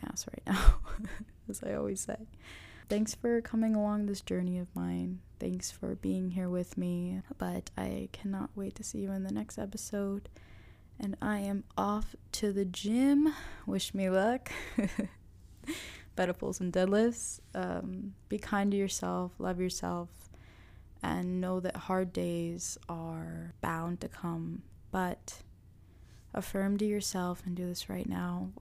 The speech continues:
One of my favorite affirmations that I've been practicing lately that I cater towards myself, which can be generalized, is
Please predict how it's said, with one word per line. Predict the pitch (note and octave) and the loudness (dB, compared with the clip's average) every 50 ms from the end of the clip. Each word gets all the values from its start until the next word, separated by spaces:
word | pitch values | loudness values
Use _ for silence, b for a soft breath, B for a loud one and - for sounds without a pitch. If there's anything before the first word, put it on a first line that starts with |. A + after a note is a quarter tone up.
| - - - | -14 -8 -6
One | - F#3 F#3 | -4 -2 0
of | F#3 | 0
my | F#3 F#3 F3+ | 0 -2 -2
favorite | - - G#3 G3+ G3 F#3 - - | -4 -2 -2 -2 0 0 -2 -2
affirmations | - F#3 F#3 - F#3+ F#3 F#3 F3+ F3+ - - F3 F3 F3 | -2 -4 -4 -4 -4 -2 -2 -2 -2 -4 -4 -4 -4 -4
that | F3+ F3+ | -4 -4
I've | F3+ F3+ | -4 -4
been | F3+ F3 | -4 -6
practicing | - - F3+ F3+ - F#3 - F#3 F3+ F3+ | -4 -4 -6 -6 -6 -6 -4 -2 -2 -2
lately | F3+ F3+ - F3+ F3+ | -2 -2 -4 -4 -4
that | F3 F3+ F3 | -4 -4 -6
I | F3 F3 | -6 -6
cater | - - - F3+ F3+ F3+ | -6 -4 -4 -2 -2 -2
towards | F3 - F#3+ F#3 F3+ - | -4 -4 -4 -4 -4 -4
myself, | F#3+ F#3+ F#3 - - F#3+ G3 G3 - | -4 -4 -4 -4 -2 -2 -4 -2 -4
which | G3 F#3 - - - | -4 -6 -4 -6 -8
can | - - A3+ A#3 | -6 -2 0 2
be | A#3 A#3 A3 | 4 2 2
generalized, | - F3+ F3 E3+ E3+ E3 E3 E3 E3 E3 E3 E3+ F3 F3+ - - - - | 2 0 0 0 -2 -2 -4 -6 -6 -6 -6 -8 -8 -10 -10 -12 -8 -6
is | F3+ F3+ F3 - | -6 -6 -6 -8